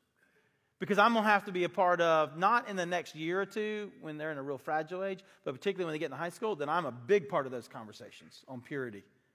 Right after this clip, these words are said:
and what boys think and how they think and how they process. And I'm trying to cast vision.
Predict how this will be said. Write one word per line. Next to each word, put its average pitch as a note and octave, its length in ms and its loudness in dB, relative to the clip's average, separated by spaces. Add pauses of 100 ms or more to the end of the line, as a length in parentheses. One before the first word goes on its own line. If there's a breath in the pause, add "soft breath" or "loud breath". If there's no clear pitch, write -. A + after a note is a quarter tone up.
(260)
and D3+ 120 -10
what D#3 200 -4
boys D3 240 -6
think D3 320 -12 (120)
and B2+ 120 -14
how F3+ 180 0
they D#3 100 -4
think C#3 260 -12
and C3 80 -14
how F3+ 120 -4
they D#3 140 -6
process. D#3 680 -12 (460 soft breath)
And D#3 120 -4
I'm E3 180 -2
trying G3 260 0
to E3 60 -10
cast F#3 380 -4
vision. D#3+ 520 -4